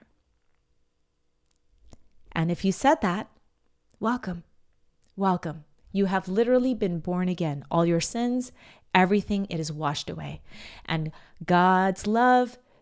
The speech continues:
Jesus will come more and more into your consciousness. The Holy Spirit will come more and more. Just keep staying plugged in. I want you to know that you matter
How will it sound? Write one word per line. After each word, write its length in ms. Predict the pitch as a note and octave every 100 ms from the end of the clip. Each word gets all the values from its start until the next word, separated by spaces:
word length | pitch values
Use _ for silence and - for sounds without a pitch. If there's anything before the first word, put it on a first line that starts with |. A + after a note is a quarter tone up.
| D3+
Jesus 640 | F#3 F#3+ F3 F3 E3 D#3+ - _
will 140 | F3+
come 440 | E3+ - F3 F3 F3 - _ _ _ _ -
more 340 | F#3+ G3+ B3+
and 120 | D4+
more 220 | C#4 A3+
into 380 | F3+ - G3 -
your 180 | F#3+ F#3+
consciousness. 800 | F3+ - F3 - E3+ - F3 F3
The 100 | -
Holy 320 | - G3+ G#3
Spirit 340 | G3+ - F#3 -
will 120 | F#3+
come 240 | - G3+
more 280 | F#3 F3+ F#3
and 100 | G#3
more. 280 | F#3 C#3+ C#3+ - - -
Just 220 | - -
keep 200 | - A#3
staying 380 | - - A3 G#3
plugged 360 | G#3 F#3+ D#3 C3
in. 260 | A#2+ A#2+ - - - _ - - - - - - - - -
I 80 | E3
want 240 | E3+ F3+
you 60 | G#3
to 100 | G3
know 140 | F#3
that 160 | F3+ -
you 160 | F3
matter 440 | E3+ D#3 C#3+ C3